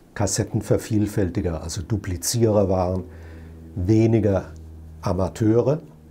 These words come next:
Das war eigentlich die Ausnahme. Und ich habe dort einen Teil meiner, meiner Tätigkeit,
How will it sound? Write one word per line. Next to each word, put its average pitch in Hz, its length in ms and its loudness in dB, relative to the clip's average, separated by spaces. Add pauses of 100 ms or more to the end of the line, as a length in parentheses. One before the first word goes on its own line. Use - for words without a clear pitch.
(520)
Das - 200 -8
war 95 160 0
eigentlich 90 400 -6
die - 120 -6
Ausnahme. 104 600 0 (500)
Und 101 140 -2
ich 101 140 0
habe 107 220 4
dort 104 440 -2 (600)
einen 95 400 -2
Teil 113 380 2
meiner, 107 560 2
meiner 98 280 0
Tätigkeit, - 920 0